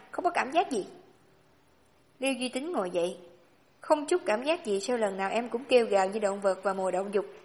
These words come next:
cả chung cư đều nghe thấy." "Đó là vì muốn an ủi linh hồn yếu đuối của anh, cho anh tự ti thôi."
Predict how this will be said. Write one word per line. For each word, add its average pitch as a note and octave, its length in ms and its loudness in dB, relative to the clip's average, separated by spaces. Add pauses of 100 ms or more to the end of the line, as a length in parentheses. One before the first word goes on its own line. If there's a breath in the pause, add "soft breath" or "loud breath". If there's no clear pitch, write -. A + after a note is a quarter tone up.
cả A3 140 0
chung B3 220 -4
cư A3+ 140 4
đều F#3 140 0
nghe G3 140 0
thấy." A#3+ 260 -2 (1500)
"Đó D4+ 220 8
là C4+ 120 6
vì G3+ 180 0
muốn B3+ 160 -4
an B3 200 -2
ủi G#3 200 2
linh C4+ 200 0
hồn G3 220 0
yếu B3 140 0
đuối D4 180 0
của C#4 140 2
anh, A#3+ 340 0
cho G3 100 0
anh G#3 140 0
tự F#3+ 160 0
ti A#3 160 0
thôi." A#3+ 360 0